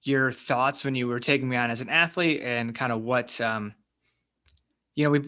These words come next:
I guess my goals at the time were to get my pro card, and we had a long-term plan as far as getting me fast at the Ironman distance over time. But yeah, what were your thoughts as far as, like, what you wanted to do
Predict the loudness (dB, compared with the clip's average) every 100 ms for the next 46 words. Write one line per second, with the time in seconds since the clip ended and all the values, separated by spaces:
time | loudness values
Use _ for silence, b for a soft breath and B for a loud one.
0 | 0 2 2 4 2 6 6 6 4 -2
1 | -2 0 0 -2 -2 -4 -2 -2 -2 -2
2 | 0 0 -2 -6 -8 -4 -2 -4 -6 -14
3 | b b b _ _ _ -20 B B -2
4 | 2 4 2 0 -4 -2 2 2 2 0
5 | 0 -2 -2 -2 -2 0 -2 -4 -4 -4
6 | -8 _ _ -6 0 0 -2 -6 -8 -8
7 | -6 -2 -2 0 -2 -2 -2 -2 -4 -4
8 | -4 -2 0 2 0 -8 _ _ _ _
9 | _ _ _ _ 2 4 4 4 4 6
10 | 4 4 4 4 2 -2 2 2 4 2
11 | -2 -2 -6 -14 _ _ _ _ _ _
12 | -2 2 2 4 2 0 -4 -6 -2 -2
13 | -2 -2 -6